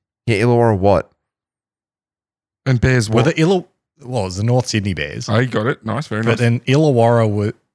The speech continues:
Speaker 3: were Illawarra the Dragons?
Speaker 1: No, they
Speaker 3: No,
Speaker 1: were
Speaker 3: Saint George
Speaker 1: Steelers.
Speaker 3: was always the Dragons. Yeah.
Speaker 1: Illawarra were the Steelers.
Speaker 3: Yeah.
Speaker 1: First non-Sydney team to be admitted. Anyway.
Speaker 2: They, they had the knight as their mascot.
Speaker 3: The
Speaker 1: No, that's Saint George.
Speaker 3: Crushers?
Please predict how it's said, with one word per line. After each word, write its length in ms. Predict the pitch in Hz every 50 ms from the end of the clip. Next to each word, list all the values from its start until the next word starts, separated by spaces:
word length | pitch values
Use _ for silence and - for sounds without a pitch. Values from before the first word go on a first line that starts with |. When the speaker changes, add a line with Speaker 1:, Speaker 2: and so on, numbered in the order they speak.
| _ _ _ _ _
Speaker 3:
were 160 | 131 127 143 143
Illawarra 520 | 131 156 175 196 180 175 175 180 190 190
the 100 | 180 190
Dragons? 580 | 185 185 185 180 185 185 214 277 330 - - 104
Speaker 1:
No, 240 | 98 92 82 82
they 80 | 78 -
Speaker 3:
No, 60 | 101
Speaker 1:
were 40 | -
Speaker 3:
Saint 220 | 87 - 120 120
George 280 | - - 135 156 175 170
Speaker 1:
Steelers. 40 | 170
Speaker 3:
was 120 | 151 127 131
always 240 | 123 120 113 104
the 60 | 101 98
Dragons. 640 | 82 101 90 85 82 78 80 - - - - - _ _ _
Yeah. 280 | - 101 85 73 71 76 -
Speaker 1:
Illawarra 380 | - 107 107 101 104 104 101 95
were 80 | 92
the 60 | 80
Steelers. 560 | 85 - - 87 78 67 67 76 - - - -
Speaker 3:
Yeah. 160 | - 90 80
Speaker 1:
First 240 | 82 107 107 98 -
non-Sydney 540 | 113 104 98 98 98 92 - - 92 90 87
team 200 | 80 - 87 80
to 120 | 82 - -
be 100 | 73 78
admitted. 300 | 73 73 69 64 - - _ _ - -
Anyway. 260 | 120 120 113 101 92 90 -
Speaker 2:
They, 120 | - 110 107
they 40 | 98
had 120 | 107 104
the 80 | 101 101
knight 380 | 104 104 104 101 98 95 - -
as 100 | 101 -
their 100 | 98 90
mascot. 420 | 98 92 87 - - 101 92 - - _ _ _ _ _ _ _ _ _ _ _ _
Speaker 3:
The 120 | - 98 90 -
Speaker 1:
No, 180 | - 95 87 82
that's 140 | 80 71 -
Saint 140 | 104 95 90
George. 140 | 95 85
Speaker 3:
Crushers? 920 | 80 69 58 - - - 131 131 170 233 269 269 262 - - - - -